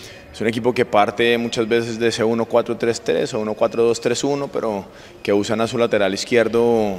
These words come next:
Jefferson Rodallega, que es un chico que juega muy bien, muy alto, que va a campo contrario y, y ese extremo por izquierda lo meten dentro juntando cuatro, cuatro jugadores en la mitad. La clave será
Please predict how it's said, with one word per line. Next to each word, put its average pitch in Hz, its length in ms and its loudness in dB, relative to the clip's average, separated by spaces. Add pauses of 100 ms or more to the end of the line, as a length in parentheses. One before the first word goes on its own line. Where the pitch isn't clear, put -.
(100)
Jefferson 107 400 0
Rodallega, 107 380 2
que 120 60 0
es 110 100 -6
un 101 80 -8
chico 113 240 -4
que 113 40 -2
juega 98 200 -2
muy 110 160 -4
bien, 120 340 -2 (380)
muy 117 240 2
alto, 123 360 0
que 107 120 -4
va 104 80 0
a - 20 -8
campo 107 240 -4
contrario 117 580 -2
y, 92 380 -6
y 101 140 0
ese 95 200 0
extremo 113 320 0
por 117 140 -2
izquierda 101 380 0
lo 110 60 0
meten 101 300 -6
dentro 113 280 0
juntando 98 340 -6
cuatro, 110 260 -2 (220)
cuatro 110 260 0
jugadores 107 280 2
en 110 80 -4
la 113 40 -2
mitad. 107 280 -2 (560)
La 110 100 4
clave 123 300 4
será 123 500 2